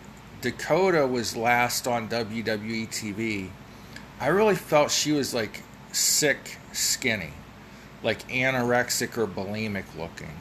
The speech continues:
It wasn't a good look for her. Uh, in this match, you could see her back was a little more,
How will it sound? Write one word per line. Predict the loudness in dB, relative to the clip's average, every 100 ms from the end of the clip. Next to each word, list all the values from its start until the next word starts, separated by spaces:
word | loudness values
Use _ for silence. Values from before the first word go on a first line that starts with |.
| -16 -18 -18 -18 -18 -16 -16 -14 -6
It | 2
wasn't | 6 6 4 0
a |
good | 0 2 2
look | 4 0
for | 0 -6 -6
her. | -6 -8 -10 -18 -18 -18 -16 0
Uh, | 2 2 2
in | -2 0
this | 2 2
match, | 2 2 4 2 0 -2 -6 -4
you | -4
could | -2 -2
see | 0 0
her | 0
back | 0 2 4 4 2
was | -4 -4
a |
little | 0 0 2
more, | 0 0 2 0